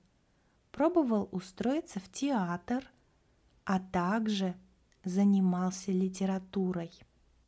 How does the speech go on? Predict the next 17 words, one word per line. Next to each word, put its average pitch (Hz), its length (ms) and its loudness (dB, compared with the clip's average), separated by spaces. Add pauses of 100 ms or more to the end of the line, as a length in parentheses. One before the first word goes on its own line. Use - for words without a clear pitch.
(680)
К - 80 -10
сожалению, 190 1080 2 (640)
актёрская 208 1040 -2
карьера 190 880 -2 (580)
не 262 180 4
ладилась, 165 760 -2 (500)
то 240 140 4
есть 240 400 -2
не 226 180 6
получалась. 240 1080 -4 (840)
Служба 196 800 -2 (480)
не 247 160 8
приносила 262 880 0
ему 170 480 -2
удовольствия. 185 960 -4 (1160)
Николай 185 560 2
Васильевич 190 1000 -2